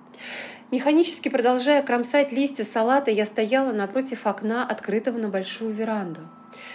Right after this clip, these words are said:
Все спустились на лужайку, разглядывая цветы. Подруга моя, как бабочка, порхала от бутона к бутону, привлекая внимание всех. «А где хозяин?» И вдруг с-,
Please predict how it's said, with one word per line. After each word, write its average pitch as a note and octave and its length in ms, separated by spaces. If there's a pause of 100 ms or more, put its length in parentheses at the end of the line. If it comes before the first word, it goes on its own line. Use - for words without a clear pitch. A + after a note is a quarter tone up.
Все - 220
спустились - 520
на D#4 120
лужайку, A3 560
разглядывая G#3+ 580
цветы. A#3+ 540 (640)
Подруга D#4+ 560
моя, C#4+ 320
как C#4+ 260
бабочка, C#4 640
порхала C4 680
от A#3 120
бутона D4 500
к A#3+ 60
бутону, C4 500
привлекая G#3+ 560
внимание A3+ 800 (640)
всех. G#3 400 (840)
«А - 80
где F#3 140
хозяин?» A#3+ 480 (1700)
И D#3 80
вдруг F#3+ 280
с-, - 140